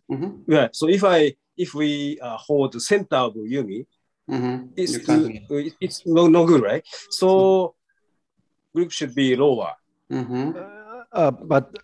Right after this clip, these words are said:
Speaker 3: I, I don't, <laughs> I'm sorry, I don't,
Speaker 2: Mm-hmm.
Speaker 3: uh, accept your explanation because
Speaker 2: Uh-huh.
Speaker 3: you,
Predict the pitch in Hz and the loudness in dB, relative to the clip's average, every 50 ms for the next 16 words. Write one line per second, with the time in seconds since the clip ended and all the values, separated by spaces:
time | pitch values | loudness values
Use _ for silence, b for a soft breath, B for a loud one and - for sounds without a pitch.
0 | _ _ - - 143 143 147 147 147 156 156 139 135 135 165 185 190 180 160 - | _ _ -2 2 4 6 6 6 4 2 2 2 4 6 6 8 8 6 4 0
1 | - - - 202 175 - 175 151 147 135 131 - 175 160 151 135 110 B B B | -6 -8 -6 -2 0 2 2 4 2 2 4 4 6 6 6 6 4 B B B
2 | B B B _ - 139 143 123 160 170 196 202 202 143 120 101 - 180 165 165 | B B B _ 0 0 2 4 6 6 6 6 4 2 -2 0 2 4 6 6
3 | 165 165 165 160 160 - 151 175 151 - - - - 196 202 202 - _ - 139 | 8 8 6 6 4 2 0 -4 -4 -4 -8 -2 0 2 2 0 -2 _ -10 -8
4 | 131 123 120 - - - - 131 123 127 127 123 117 - - 127 127 - _ - | -6 -6 -8 -10 -14 -12 -10 -10 -8 -6 -6 -8 -8 -8 -10 -12 -14 -14 _ -10
5 | 151 139 - - 170 165 160 - - - - 135 131 143 170 151 170 175 170 | -10 -6 -2 2 2 2 2 0 -4 -10 -6 -4 -2 -2 -2 -2 -4 -6 -6